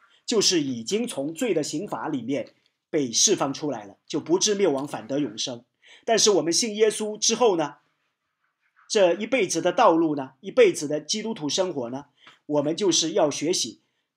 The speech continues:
跟随圣灵，服从新的本性，从罪的权势中被释放出来。到耶稣基督再来的时候，就是我们蒙恩典的高潮，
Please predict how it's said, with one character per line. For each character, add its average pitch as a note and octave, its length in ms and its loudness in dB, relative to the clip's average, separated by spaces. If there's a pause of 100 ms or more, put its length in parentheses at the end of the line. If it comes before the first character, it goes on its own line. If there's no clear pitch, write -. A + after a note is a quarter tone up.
跟 A#3 220 4
随 E3 180 -2
圣 D#3 280 2
灵， G2 200 -12 (320)
服 G#3 280 -4
从 D#3 200 -4
新 G#3+ 240 -2
的 G3+ 80 4
本 A2+ 220 -6
性， - 280 -6 (200)
从 D#3+ 220 -4
罪 D4 220 -2
的 E3+ 120 2
权 C3 240 -8
势 F#3 180 -4
中 E3+ 320 0 (200)
被 C3+ 140 -4
释 E3+ 240 -2
放 C#3 200 -6
出 C3+ 180 -10
来。 - 160 -18 (400)
到 F#3 140 2
耶 A#3+ 160 2
稣 A3+ 180 -4
基 A3 140 -4
督 A3 120 -4
再 A3+ 280 2
来 B2 160 -4
的 D#3+ 100 0
时 D3 160 -2
候， A2 220 -16 (200)
就 A3 140 -2
是 F#3+ 140 2
我 D3+ 220 2
们 E3+ 140 -2
蒙 D3+ 260 -4
恩 G#3+ 280 0
典 A2+ 180 -6
的 A#2+ 100 -8
高 E3+ 200 0
潮， - 240 -6